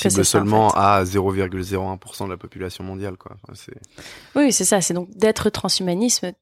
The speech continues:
Speaker 1: tout d'un coup, tout de suite, ça nous sépare d'une énorme part de, du reste de la population de la planète qui a des préoccupa-, préoccupations qui sont beaucoup plus, euh, beaucoup plus organiques.
Speaker 2: Exactement.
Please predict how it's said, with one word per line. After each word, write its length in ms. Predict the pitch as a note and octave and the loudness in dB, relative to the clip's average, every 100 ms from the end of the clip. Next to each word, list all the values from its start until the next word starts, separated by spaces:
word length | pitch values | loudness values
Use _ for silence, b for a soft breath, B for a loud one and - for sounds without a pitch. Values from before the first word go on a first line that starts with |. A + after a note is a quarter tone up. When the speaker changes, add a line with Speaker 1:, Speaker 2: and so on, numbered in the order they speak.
| - | -10
Speaker 1:
tout 180 | - A#3+ | 0 2
d'un 160 | G3 | 2
coup, 300 | F#3+ - A#3 | 0 -8 -8
tout 140 | - A3+ | -6 -6
de 60 | - | -4
suite, 300 | G#3+ A3+ - | -4 -6 -4
ça 280 | - F3+ | -2 -2
nous 160 | E3+ F3 | -2 -2
sépare 760 | D#3+ - F#3+ - G#3 G#3+ A3 G#3 | 0 2 2 2 2 2 0 -4
d'une 220 | F3 E3+ | -8 -6
énorme 640 | F3+ F#3 F#3+ G3 G3 F3 E3 | -2 0 2 2 2 -2 -2
part 420 | - F#3 G3+ F#3 | 0 2 2 -2
de, 320 | D#3+ - - | -6 -8 -8
du 200 | E3+ F3+ | -8 -4
reste 240 | F3 F3+ | -4 -4
de 40 | F3+ | -4
la 80 | E3+ | -2
population 460 | E3 - E3 - | -4 -2 -2 0
de 60 | F3 | -2
la 80 | D#3+ | 0
planète 360 | F3 F#3+ G3+ | 0 0 0
qui 240 | - G3 F3+ | -2 2 4
a 80 | |
des 120 | F3 D#3+ | 2 0
préoccupa-, 500 | - D#3+ - - E3 _ - | 0 0 0 -2 -2 _ 0
préoccupations 600 | - F3+ - - E3 G#3+ | 4 4 2 2 2 0
qui 120 | - | -2
sont 120 | - | -2
beaucoup 280 | F3 E3 E3 | 0 -2 -4
plus, 340 | D#3 F#3 F3+ D#3+ | -2 0 2 0
euh, 140 | F3 - B B B | -4 -6 B B B
beaucoup 160 | F3 E3+ | -6 -2
plus 180 | F#3+ F3 | 2 4
organiques. 520 | E3 E3+ G3+ - - _ _ _ _ _ - | 4 2 0 -2 -10 _ _ _ _ _ -2
Speaker 2:
Exactement. 520 | A2+ B2 A#2+ G#2 F2 | 2 2 2 0 0